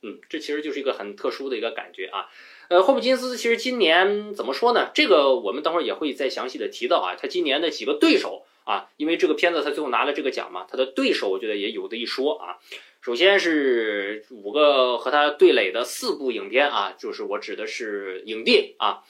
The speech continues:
呃，《金属之声》。金属之声他的对手啊有黑豹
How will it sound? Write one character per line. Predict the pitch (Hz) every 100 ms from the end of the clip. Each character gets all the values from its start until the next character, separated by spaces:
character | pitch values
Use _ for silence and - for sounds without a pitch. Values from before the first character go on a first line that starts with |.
| - - _ -
呃， | 117 117
《金 | - 127
属 | 139
之 | 175
声》。 | 190 233 247 - _ _ _ _
金 | - 151
属 | 127
之 | 160
声 | 160 170 165
他 | 165
的 | 147
对 | 190 143
手 | - 95
啊 | 95 101
有 | 98
黑 | -
豹 | - 104 -